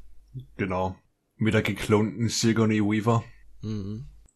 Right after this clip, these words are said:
Speaker 1: Guten Nachträge hätte ich auch noch ein, zwei. Ich hatte mal vor ein paar Sendungen ja, äh, das F-S-K-Thema aufgemacht bezüglich Star Wars. Da wurde die Folge
Speaker 2: Mhm.
Speaker 1: auch etwas lang dadurch.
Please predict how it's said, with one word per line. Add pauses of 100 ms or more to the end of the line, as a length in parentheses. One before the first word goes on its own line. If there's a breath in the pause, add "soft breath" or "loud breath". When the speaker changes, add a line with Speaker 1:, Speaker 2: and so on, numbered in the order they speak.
(720)
Speaker 1:
Guten
Nachträge
hätte
ich
auch
noch (460)
ein,
zwei. (1000)
Ich
hatte
mal
vor
ein
paar
Sendungen
ja, (220)
äh,
das
F-S-K-Thema
aufgemacht (380)
bezüglich
Star
Wars. (800)
Da
wurde
die
Folge
Speaker 2:
Mhm.
Speaker 1:
auch
etwas
lang
dadurch.